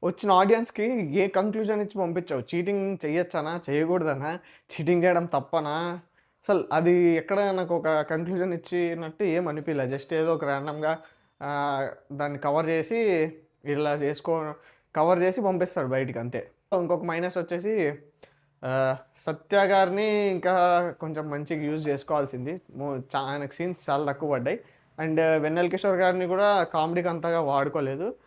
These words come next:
ఆ, సునీల్ గారి కామెడీ నాకు అసలు ఈ సినిమాలో చాలా బాగా నచ్చింది. After a long time అనుకుంటా, ఇది కదరా కామెడీ సునీల్ గారి నుంచి మేము ఎక్స్‌పెక్ట్ చేసేది అన్నట్టు అనిపించింది.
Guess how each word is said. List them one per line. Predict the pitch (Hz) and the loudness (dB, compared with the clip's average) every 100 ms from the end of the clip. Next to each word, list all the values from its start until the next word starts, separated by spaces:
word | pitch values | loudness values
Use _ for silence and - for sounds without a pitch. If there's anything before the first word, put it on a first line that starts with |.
| _ _ _ 160 | _ _ _ 0
ఆ, | 160 | 2
సునీల్ | 160 226 240 302 | 2 2 6 8
గారి | 285 262 | 10 10
కామెడీ | 233 220 226 269 | 8 6 6 2
నాకు | 240 196 | 2 2
అసలు | 185 175 139 - - | 2 2 0 -2 -6
ఈ | |
సినిమాలో | 156 170 175 165 | -4 -2 0 2
చాలా | 151 156 | 4 2
బాగా | 156 143 | 0 -6
నచ్చింది. | 139 127 | -8 -8
After | 131 175 160 151 | -2 0 2 2
a | |
long | 143 185 180 | 2 2 0
time | 180 160 | 0 0
అనుకుంటా, | 139 127 139 | -6 -4 -4
ఇది | 156 190 | -2 2
కదరా | 185 190 | 2 0
కామెడీ | 180 160 151 160 | -2 -4 -2 -4
సునీల్ | 151 147 147 | -4 -4 -4
గారి | 156 | -4
నుంచి | 143 143 | -6 -8
మేము | 131 143 | -6 -6
ఎక్స్‌పెక్ట్ | 139 - 143 139 | -8 -8 -8 -6
చేసేది | 135 135 135 | -6 -8 -10
అన్నట్టు | 135 127 - - - _ _ - | -12 -12 -14 -16 -20 _ _ -14
అనిపించింది. | 143 135 135 156 185 277 | -8 -6 -6 -4 -2 -2